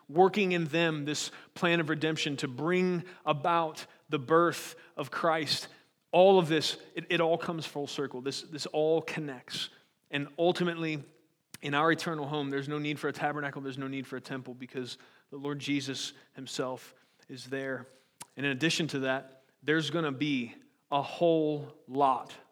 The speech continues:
of people. The Bible says elsewhere that people will be represented from every tribe, nation, and tongue. I hope that excites you. I hope you're glad that God's arm is not short, but long and powerful and mighty, and he has reached across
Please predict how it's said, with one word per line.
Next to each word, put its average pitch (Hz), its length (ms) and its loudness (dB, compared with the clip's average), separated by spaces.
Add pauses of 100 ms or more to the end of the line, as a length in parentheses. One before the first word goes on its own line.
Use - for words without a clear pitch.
of 123 180 -16
people. - 340 -8 (680)
The - 220 -20
Bible 139 200 2
says 147 240 2
elsewhere 143 320 -2
that 127 260 -10
people 143 300 -6
will 139 100 -6
be 135 140 -2
represented 139 440 -4
from 131 140 -12
every 131 200 -8
tribe, 135 360 -4
nation, 131 320 -8
and 123 100 -12
tongue. 120 240 -8
I 127 80 -2
hope 139 200 -4
that 131 120 -2
excites 127 480 -4
you. 117 140 -10 (420)
I 117 60 -6
hope 147 200 -2
you're 147 80 0
glad 139 440 4
that 127 120 -8
God's 139 240 0
arm 135 260 -4
is 127 100 -10
not 123 160 -6
short, 135 460 -4
but 123 140 -8
long 135 460 -2
and 120 120 -12
powerful 135 540 -2
and 123 100 -6
mighty, 127 420 -2 (200)
and 127 80 -8
he 143 80 0
has 127 120 -2
reached 143 300 -2
across 135 480 -2